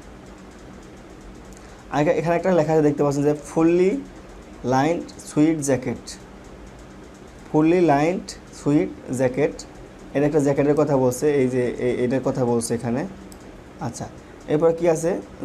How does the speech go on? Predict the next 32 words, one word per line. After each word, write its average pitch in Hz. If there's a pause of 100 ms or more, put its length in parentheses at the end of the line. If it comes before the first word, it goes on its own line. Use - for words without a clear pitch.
যে 151 (140)
লেপেল 190 (180)
বাটন 147 (100)
হোল। 127 (1400)
লেপেল 175 (120)
বলতে 143
কি, 131 (380)
এই 160
যে 165 (100)
লেপেল 156
বলতে 151 (720)
ব্লেজারের 165
ক্ষেত্রে 175 (220)
এই 156
যে 160
অংশটা 139
আছে 123
এটাকে 143
লেপেল 131
বলা 120
হয়। 139 (160)
এই 135
যে 127 (180)
এই 127
অংশটা 120 (840)
আমি 135 (100)
জুম 139
করে 139
দেখাই 123 (100)
একটু -
আপনাদেরকে 117
বোঝাই, 113